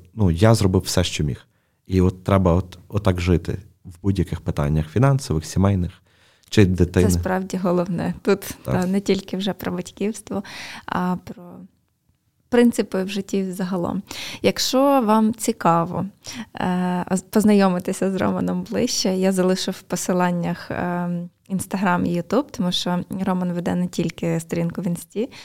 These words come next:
Speaker 2: ще знімає дуже корисні і класні відосики.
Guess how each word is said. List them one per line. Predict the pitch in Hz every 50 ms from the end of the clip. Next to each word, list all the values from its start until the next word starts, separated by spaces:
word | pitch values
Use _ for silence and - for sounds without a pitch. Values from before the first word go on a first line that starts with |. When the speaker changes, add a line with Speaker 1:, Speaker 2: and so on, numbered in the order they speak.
| - _ _
Speaker 2:
ще | - - 196
знімає | 185 185 180 185 185 180 180
дуже | 180 202 202 202
корисні | 196 - 180 175 175 180 180 - 202 180 -
і |
класні | - - 175 165 - - - 170
відосики. | 180 170 - - 170 - - - - - 170